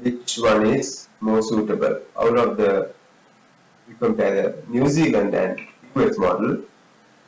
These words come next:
I'm afraid the New Zealand model is not suitable to us, right? So New Zealand, you have nice weather, you know,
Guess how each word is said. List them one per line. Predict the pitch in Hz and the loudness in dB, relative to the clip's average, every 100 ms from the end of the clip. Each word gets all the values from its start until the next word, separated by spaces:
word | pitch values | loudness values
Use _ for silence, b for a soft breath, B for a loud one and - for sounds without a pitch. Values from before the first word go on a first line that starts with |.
| _ | _
I'm | 107 | -2
afraid | 117 - 151 147 | 0 2 2 0
the | 135 | 0
New | 123 117 | 0 0
Zealand | 123 127 127 | 0 0 0
model | 120 113 127 151 | 2 2 0 -2
is | - - - - - | -6 -16 -20 -20 -8
not | 123 139 | -2 -2
suitable | - 135 113 110 101 98 | -2 -2 2 2 2 2
to | 95 - | -2 -6
us, | - - - _ _ _ - | -6 -8 -18 _ _ _ -6
right? | 98 110 131 | -2 0 -2
So | 113 | -2
New | 107 104 | 0 0
Zealand, | 104 123 123 | 0 0 0
you | 110 107 | 2 2
have | 101 98 98 - _ _ _ - | 2 0 -2 -12 _ _ _ -2
nice | 101 101 107 - - | 0 2 -2 -6 0
weather, | 104 110 113 107 | 2 4 4 4
you | 104 | 2
know, | 101 98 98 | 0 0 -2